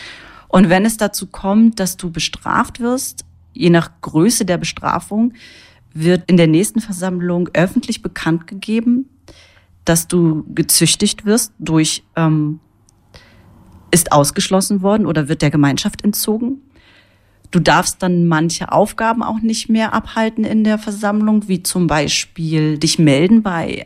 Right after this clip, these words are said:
Frage-Antwort-Programmpunkten, nicht mehr von Haus zu Haus gehen für eine Weile, auch nicht mehr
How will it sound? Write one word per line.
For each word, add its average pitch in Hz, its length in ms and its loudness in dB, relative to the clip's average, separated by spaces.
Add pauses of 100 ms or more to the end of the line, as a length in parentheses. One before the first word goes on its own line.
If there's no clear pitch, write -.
Frage-Antwort-Programmpunkten, 208 2250 -2 (1080)
nicht 196 240 2
mehr 170 100 2
von 170 180 -2
Haus 156 180 -2
zu 160 160 -8
Haus 147 240 -4
gehen 185 140 -2
für - 120 -8
eine 196 300 0
Weile, - 440 -4
auch 165 180 -8
nicht 180 280 -2
mehr 175 380 2